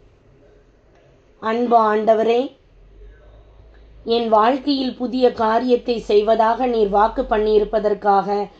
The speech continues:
உமக்கு நன்றி செலுத்துகின்றேன். நான் இப்போது கடந்து செல்லும் வனாந்தரத்தில் ஒரு வழியை உண்டாக்குவதாகவும்,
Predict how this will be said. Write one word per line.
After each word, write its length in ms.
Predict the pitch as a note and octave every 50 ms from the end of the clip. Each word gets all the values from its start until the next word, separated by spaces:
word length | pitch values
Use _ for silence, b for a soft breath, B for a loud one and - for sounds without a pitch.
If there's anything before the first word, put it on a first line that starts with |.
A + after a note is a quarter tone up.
| b b b b -
உமக்கு 320 | G#3+ A3+ A3+ A3 A3 A3+
நன்றி 380 | A3 G#3+ G#3+ A3+ B3 C4 C#4 C4
செலுத்துகின்றேன். 880 | - A#3 G#3+ G3 - G#3+ F3+ G3+ G3+ G3+ G3+ E3 G#3 G#3 G#3 G#3 G3+ G3+ b b b b b b _
நான் 260 | - A#3 A#3+ A#3+ B3
இப்போது 460 | B3 B3 - - C4+ C#4 C#4 C#4 C#4
கடந்து 440 | C4 - G#3+ G#3 A3 A#3 B3 B3 A#3+
செல்லும் 540 | A#3+ - A3+ G3+ G3+ G3+ G#3 G#3 A3 A3 G#3+ b b b b b - F#3
வனாந்தரத்தில் 920 | G3+ G#3 A3 A#3 B3 C4+ C4+ A#3 A#3+ A3+ A3 F#3 - A#3+ A3+ A3 A3 G#3
ஒரு 220 | G3+ G#3+ G#3 G#3
வழியை 520 | G3+ G#3 G#3 A3 A#3+ B3 B3 B3+ B3+ C4 A#3
உண்டாக்குவதாகவும், 1160 | G#3 G#3 G#3+ G#3+ A3 A3 G#3 G#3+ - G#3+ A3 G#3 G#3 G3 G3 F#3 G3 G3 G3 G#3 G#3+ A3 G#3+